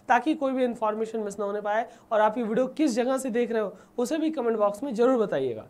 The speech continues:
जी हाँ, किडनी स्टोन के अगर लक्षण के बारे में बात करेंगे तो सबसे ज़्यादा अगर किसी को पथरी होती है ना, तो पीठ और बाजू के निचले हिस्से में, कमर के एरिया में आपको बहुत ज़्यादा तेज दर्द होगा। क्यों? क्योंकि जहाँ पे किडनी होगी वहीं के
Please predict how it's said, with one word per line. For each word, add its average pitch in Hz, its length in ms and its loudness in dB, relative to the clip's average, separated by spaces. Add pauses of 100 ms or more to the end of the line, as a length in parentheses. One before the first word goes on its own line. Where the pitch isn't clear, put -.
(120)
जी 226 140 2
हाँ, 190 140 0 (260)
किडनी 277 320 4
स्टोन 320 280 -2
के 311 60 -2
अगर 285 200 2
लक्षण 277 380 0
के 277 80 -4
बारे 233 240 2
में 247 80 -4
बात 220 220 0
करेंगे 226 340 -2 (260)
तो 247 80 0
सबसे 247 360 0
ज़्यादा 254 260 6
अगर 254 180 2
किसी 254 260 -4
को 240 120 -2
पथरी 214 300 0
होती 208 240 0
है 302 60 0
ना, 262 140 -2 (300)
तो 269 80 2
पीठ 320 380 8 (240)
और 233 140 6
बाजू 226 400 6
के 311 140 0
निचले 262 340 2
हिस्से 233 240 2
में, 262 180 -2
कमर 240 280 2
के 240 460 -6 (400)
एरिया 220 320 6
में 262 160 0 (260)
आपको 208 220 0
बहुत 240 160 4
ज़्यादा 254 180 2
तेज 240 280 -2
दर्द 175 200 0
होगा। 151 180 -4
क्यों? 339 240 2
क्योंकि 311 440 0
जहाँ 262 240 4
पे 330 120 0
किडनी 294 320 2
होगी 302 280 6
वहीं 277 260 4
के 311 60 0